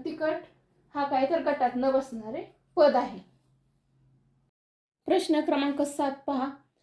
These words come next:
तांबडा, निळा, करडा आणि हिरवा हे काय तर रंग आहेत. त्यामध्ये करडा हा काय गटात न बसणारे पद आहे, पर्याय क्रमांक तीन, कारण हे तिन्ही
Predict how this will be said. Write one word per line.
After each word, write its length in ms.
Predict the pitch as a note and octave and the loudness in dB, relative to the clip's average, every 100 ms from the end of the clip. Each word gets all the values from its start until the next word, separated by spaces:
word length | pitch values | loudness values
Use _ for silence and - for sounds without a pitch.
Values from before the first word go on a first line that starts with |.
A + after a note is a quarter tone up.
| _ _ - | _ _ 2
तांबडा, 440 | C#4+ C#4 C4+ C#4 D4 | 4 4 2 2 0
निळा, 400 | D4 C#4 C4 C4+ C#4 - | 2 4 6 4 0 4
करडा 280 | C4 A#3+ B3+ | 4 4 0
आणि 220 | B3 C4 | 0 -2
हिरवा 460 | - C#4+ A#3+ G#3 F3+ - _ _ _ _ _ _ _ _ _ _ _ _ | -2 0 0 0 -8 -14 _ _ _ _ _ _ _ _ _ _ _ _
हे 140 | D#4 D#4 | 0 4
काय 200 | D4 D4+ D#4+ | 4 2 2
तर 80 | |
रंग 240 | D#4+ D#4+ C#4+ | 2 2 0
आहेत. 280 | B3+ A#3 A#3+ - _ - | 0 -2 -8 -12 _ -6
त्यामध्ये 380 | D4 D4 D4+ D#4+ | -2 0 0 0
करडा 500 | F#4 D#4 C4+ A#3+ A3 - - | 2 2 4 2 -2 -8 -10
हा 140 | C4+ C4 | -8 -2
काय 180 | C4+ C4+ | -2 0
गटात 340 | C#4+ C#4 D#4 | -2 -2 -2
न 160 | D4 D#4 | -2 0
बसणारे 460 | E4 - C4 A#3 D4 | -2 -2 -4 -2 -4
पद 300 | - C#4+ C4 | 0 0 0
आहे, 180 | B3 B3 | -4 -4
पर्याय 300 | C#4+ B3 B3 | -4 -4 -4
क्रमांक 420 | C#4+ B3 B3+ B3+ B3+ | -4 -6 -4 -6 -8
तीन, 320 | - C#4 B3+ - _ _ _ - | -8 -8 -8 -10 _ _ _ -2
कारण 300 | D4 D4 D4+ | 0 0 -2
हे 220 | A#3+ D4 D#4 - - | -8 -6 -6 -8 -8
तिन्ही 400 | E4 D4+ C#4 F4+ | -6 -4 -6 -10